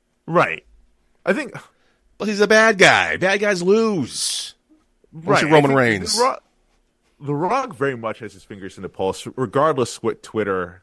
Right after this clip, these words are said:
Speaker 1: has to say about this. You know, I, I, The Rock, yes, he, he is on the board of T K O, right? I wouldn't be surprised if The Rock was part of the, of the decision here to pivot.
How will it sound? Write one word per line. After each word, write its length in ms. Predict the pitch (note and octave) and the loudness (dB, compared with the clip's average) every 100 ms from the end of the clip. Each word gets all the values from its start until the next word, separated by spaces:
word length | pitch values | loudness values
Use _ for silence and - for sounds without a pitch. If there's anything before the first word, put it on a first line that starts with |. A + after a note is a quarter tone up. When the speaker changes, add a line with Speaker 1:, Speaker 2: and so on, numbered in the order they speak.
| _ | _
Speaker 1:
has 240 | G2+ F#2 - | -8 -8 -12
to 60 | |
say 260 | - F#2+ E2+ | -8 -6 -6
about 360 | D#2+ E2 D2+ | -6 -8 -8
this. 420 | D2 C#2 - - - _ _ - _ _ - | -14 -14 -16 -20 -20 _ _ -20 _ _ -10
You 120 | A2+ | -4
know, 140 | A#2+ | 0
I, 100 | G#2+ | 0
I, 260 | A#2+ B2 - _ | 0 -2 -6 _
The 220 | - A2 | -10 -6
Rock, 320 | A#2 D#3+ D3 C3+ | 0 0 -2 -4
yes, 340 | B2+ G#2 - | -4 -4 -10
he, 260 | B2+ A#2+ - | -12 -12 -18
he 380 | F#2+ B2 B2+ A#2+ A#2 A#2 A2 G#2 G2+ | -12 -10 -10 -10 -4 -2 -2 -6 -12
is 280 | G2 - _ | -14 -20 _
on 100 | G#2+ | -12
the 60 | G#2 | -10
board 420 | G2+ G2 G2 F#2 | -6 -4 -4 -6
of 140 | - | -18
T 160 | - G#2+ | -16 -16
K 400 | - F#2 F2 F2+ | -10 -6 -4 -4
O, 300 | D#2 - - _ _ _ _ | -4 -8 -20 _ _ _ _
right? 240 | - G#2 - | -2 -2 0
I 160 | A#2 C#3 | -2 -2
wouldn't 380 | D#3+ F#3+ D#3 - | 0 -2 -4 -8
be 160 | D#3 | -8
surprised 520 | D3 C3+ C3+ C#3+ A2 G#2 | -8 -8 -6 -4 -4 -8
if 120 | E2 | -12
The 80 | G2 | -6
Rock 360 | G#2 A#2 A#2+ | -4 -4 -6
was 180 | G#2 G#2 | -12 -12
part 360 | _ - B2 - | _ -8 -8 -6
of 160 | G#2+ - | -12 -14
the, 340 | F#2 G#2+ A#2 _ G#2+ G2 | -18 -14 -14 _ -4 0
of 280 | F#2 F2+ | 0 -4
the 80 | - | -12
decision 460 | - - D3 B2 F#2+ | -14 -6 -6 -6 -10
here 360 | F2 F2 F2+ _ _ _ _ _ | -8 -8 -10 _ _ _ _ _
to 160 | - A#2+ | -6 -4
pivot. 520 | - F#3+ D3+ - | 0 0 0 -6